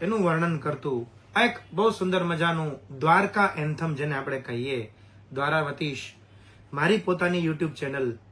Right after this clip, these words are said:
ભાર્ગવ ઠાકર. આપ સર્વે ભક્તજનો, સર્વે દ્વારકાધીશના ભક્તો, આપ સૌ મારી આ ચેનલને લાઈક કરો, સબસ્ક્રાઇબ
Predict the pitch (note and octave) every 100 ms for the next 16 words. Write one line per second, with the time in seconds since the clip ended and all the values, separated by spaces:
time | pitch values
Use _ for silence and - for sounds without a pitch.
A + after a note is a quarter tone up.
0 | - - - - - - C#3 D#3 E3+ E3+
1 | C#3+ D#3 E3+ E3+ - - - - - -
2 | - - - B2+ - D3+ F3 E3 C#3 -
3 | - - - C3+ D3+ - D3+ D3+ D3 C3
4 | - - - G#3+ A3+ F3 E3+ E3+ D3+ D3
5 | - C#3 A2+ A#2 - A#2 G#2+ - - -
6 | - - - - C3+ C3 - G3+ F#3+ -
7 | - - - C#3 D3 D3+ C#3+ D3+ D3+ D3+
8 | D3 C#3 D3 C#3+ D3 C#3+ D3 - - -
9 | B2+ - - D#3